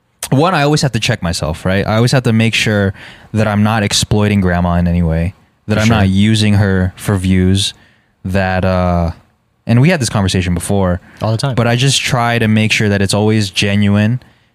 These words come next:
Speaker 1: and that it's just authentic.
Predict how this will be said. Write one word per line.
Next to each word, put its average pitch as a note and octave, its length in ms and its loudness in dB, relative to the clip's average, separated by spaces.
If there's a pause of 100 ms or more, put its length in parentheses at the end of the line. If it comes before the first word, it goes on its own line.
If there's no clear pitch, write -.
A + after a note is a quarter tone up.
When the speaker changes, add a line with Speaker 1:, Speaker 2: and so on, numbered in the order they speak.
(280)
Speaker 1:
and G2 260 0
that F#2 640 -4 (720)
it's A2+ 140 0
just C3 220 0
authentic. A#2+ 640 -2